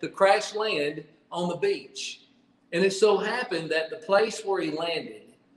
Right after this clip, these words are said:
was right where Robert Gary Jones was running. It killed Jones instantly. This husband and father of two was taken out.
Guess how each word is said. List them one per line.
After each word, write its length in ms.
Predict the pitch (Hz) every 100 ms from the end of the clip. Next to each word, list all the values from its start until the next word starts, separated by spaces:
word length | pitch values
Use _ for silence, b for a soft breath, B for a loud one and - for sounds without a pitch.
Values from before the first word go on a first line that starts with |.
| _ _ _
was 240 | 139 139
right 420 | 143 160 190 196 165
where 180 | 156 147
Robert 480 | 147 160 165 160 147
Gary 220 | 147 147
Jones 420 | 139 135 120 -
was 140 | 123 135
running. 240 | 135 117 - _ _ _ _ _ _ _ _
It 160 | 175 175
killed 640 | - 226 175 139 - -
Jones 680 | - 147 127 107 - - -
instantly. 560 | 175 165 - 120 - - _ _ _ _ _ _ _ _
This 300 | 185 196 - - -
husband 460 | 214 233 180 151 143
and 120 | -
father 440 | 170 185 196 170 147
of 120 | 143
two 380 | 190 165 113 - - _ _ _ _ _
was 180 | 165 -
taken 360 | 220 220 226
out. 340 | 220 226 -